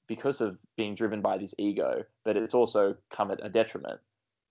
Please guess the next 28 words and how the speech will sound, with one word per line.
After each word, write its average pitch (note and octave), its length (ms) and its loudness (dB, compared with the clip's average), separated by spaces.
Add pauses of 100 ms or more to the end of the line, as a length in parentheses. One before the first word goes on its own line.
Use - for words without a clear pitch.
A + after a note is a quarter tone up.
(140)
Versus G2+ 220 0
now C3+ 240 4
the A#2 100 4
work G2+ 320 2
in G#2 140 -10
leadership G2+ 420 -6
is, G#2+ 100 -10
like, - 160 -8
helping G#2+ 360 -2
younger G#2 220 -2
people F#2+ 260 -6
realize G2+ 600 4 (160)
there's A2 120 -2
a G#2+ 60 0
process A#2 520 0
to G#2 80 -10
go G2+ 240 2
through F#2+ 380 -4 (500)
to G2+ 280 -2 (160)
be A#2 80 0
really A2+ 220 6
honest G#2 300 -4
with G2+ 120 -4
yourself A2 460 4
so G#2 160 -4
that G2+ 120 -6
when G#2 160 -10
you G2+ 100 -10